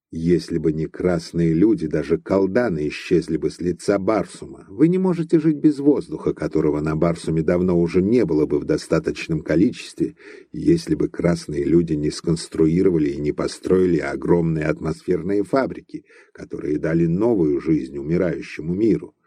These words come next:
Чего стоят все дела колданов в сравнении с этим единственным делом красной расы? Чек был поставлен в тупик.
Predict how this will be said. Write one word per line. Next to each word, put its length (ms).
Чего 380
стоят 520
все 300
дела 360
колданов 800
в 20
сравнении 800
с 160
этим 320
единственным 1160
делом 380
красной 640
расы? 460
Чек 300
был 180
поставлен 720
в 140
тупик. 680